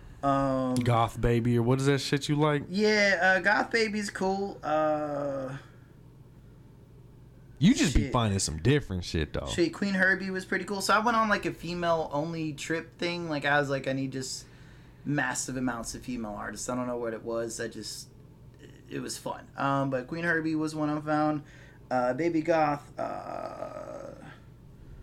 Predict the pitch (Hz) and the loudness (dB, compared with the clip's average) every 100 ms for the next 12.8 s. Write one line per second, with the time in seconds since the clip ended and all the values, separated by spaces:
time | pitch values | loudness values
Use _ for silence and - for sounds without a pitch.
0 | - - - - 135 151 180 196 175 208 | -16 -14 -14 -4 2 2 2 -2 -2 -2
1 | 101 143 - 170 151 156 143 139 143 143 | 0 -2 -4 -6 -2 -2 -2 -2 -2 -2
2 | 147 135 - 143 151 156 156 160 147 - | -2 -2 0 0 2 2 6 6 6 2
3 | - 135 143 120 135 131 117 - 80 - | 0 2 4 4 4 4 4 2 -2 -2
4 | - - - - 247 - 196 - - - | -10 -20 -16 -6 -6 -2 -2 -2 -8 -4
5 | 196 214 220 - 202 208 202 202 202 175 | 0 4 2 2 0 2 2 4 4 2
6 | 165 135 127 127 180 170 170 147 143 139 | -2 -2 -2 -2 -2 -2 0 0 0 -4
7 | 135 147 135 127 - 165 175 160 156 151 | -4 -4 -2 -4 -6 -6 -4 -4 -4 -2
8 | 127 117 - - - - - - - - | -2 -2 -12 -20 -20 -20 -20 -20 -20 -20
9 | - - - 120 104 104 101 110 - - | -20 -6 2 2 2 -8 -10 -14 -10 0
10 | 107 98 - - 185 202 170 151 139 110 | 2 2 -6 0 0 2 0 -2 -4 -4
11 | 107 92 - 143 113 107 - - 120 104 | -6 -6 -4 -4 -4 -8 -12 0 0 2
12 | 110 98 90 82 78 76 76 | 2 2 0 -2 -4 -6 -8